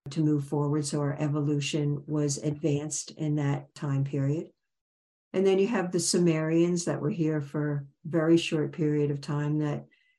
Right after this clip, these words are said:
showed us culture and writing and language, in some ways brought us up to another level. And then they disappeared.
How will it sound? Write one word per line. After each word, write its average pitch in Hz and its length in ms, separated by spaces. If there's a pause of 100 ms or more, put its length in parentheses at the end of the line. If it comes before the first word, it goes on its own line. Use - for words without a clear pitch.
showed 165 300
us 151 180
culture 160 600
and 147 300
writing 156 680
and 143 260
language, 147 800 (840)
in 170 100
some 165 300
ways 160 280
brought 151 260
us 156 160
up 143 160
to 156 160
another 151 380
level. 147 320
And 151 140
then 151 200
they 165 180
disappeared. 151 800